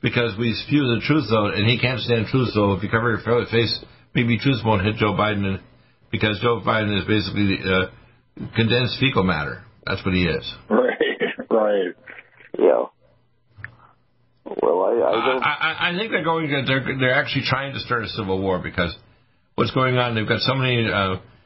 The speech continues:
Speaker 1: health professionals, bus drivers, you know, people who unload and load the, you know, ships down. They're doing this on purpose 'cause they wanna aggravate the public to the point where we actually do a violent revolution. I think what we should do is just ignore government.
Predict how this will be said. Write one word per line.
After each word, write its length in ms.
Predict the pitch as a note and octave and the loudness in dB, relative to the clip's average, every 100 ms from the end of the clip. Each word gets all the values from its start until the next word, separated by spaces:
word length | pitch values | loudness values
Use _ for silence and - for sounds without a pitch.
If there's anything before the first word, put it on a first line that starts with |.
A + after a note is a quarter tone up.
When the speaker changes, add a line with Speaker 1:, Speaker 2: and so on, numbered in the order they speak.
| _ A#2+ | _ -4
Speaker 1:
health 220 | C3 A#2 | -4 -6
professionals, 720 | - A#2 A#2+ - A2+ A2 F#2+ - G2+ F#2 F2+ | -8 -4 -4 -2 -2 -2 -4 -6 -4 -2 0
bus 220 | A2+ G#2+ - | 0 0 0
drivers, 540 | G#2+ G2+ G2+ F#2+ F#2 | 0 0 0 -2 -2
you 80 | G2+ | 0
know, 300 | F#2+ F#2 F2+ - - _ _ - | 2 2 2 -2 -12 _ _ -2
people 300 | B2+ A#2 A2+ | 2 2 4
who 120 | G#2+ | 4
unload 280 | G#2+ G#2+ G2+ | 2 2 0
and 100 | G2+ | 0
load 260 | G2+ F#2+ | 0 0
the, 260 | - F#2 F#2+ | 0 0 2
you 100 | G2 | 2
know, 220 | F#2 F2+ - - - - - - | 2 0 -4 -14 -18 -16 -18 -8
ships 400 | - C3+ A2+ - | -2 0 0 -4
down. 280 | G2+ G2 F#2 - - _ _ _ - | -2 -2 -2 -8 -20 _ _ _ -2
They're 120 | C#3+ | 0
doing 260 | G3+ F3+ | 0 0
this 140 | C#3+ A#2 | 0 -2
on 100 | A2+ | 0
purpose 300 | B2+ C3 G2 | -2 -2 -2
'cause 120 | A2 | 0
they 60 | G#2+ | 2
wanna 220 | A2+ A#2+ | 2 2
aggravate 340 | B2+ A#2 A2+ | 0 0 -2
the 120 | F#2 F2+ | -4 -2
public 300 | G#2 G#2 F2+ | 0 0 -2
to 100 | F2+ | -2
the 80 | F2+ | 0
point 240 | G#2+ G2 | -2 0
where 140 | F#2 | -2
we 100 | G2 E2+ | -2 0
actually 420 | G2+ G#2+ - G2 | -2 -2 0 0
do 240 | F2 G2 F#2 | 2 2 2
a 60 | |
violent 300 | F2 G2 F#2+ | 2 0 0
revolution. 500 | F#2+ E2+ G2 - D#2 | -2 0 -2 -4 -4
I 140 | F2+ B2 | -2 0
think 140 | D3+ | 0
what 80 | A2+ | -2
we 40 | F#2 | -2
should 120 | G2+ | 0
do 80 | G2+ | 0
is 100 | G2+ | 0
just 180 | F#2+ G2+ | -2 -2
ignore 300 | F2 F2+ F2+ | 2 2 2
government. 380 | D#2+ D#2 B1+ | -2 -4 -10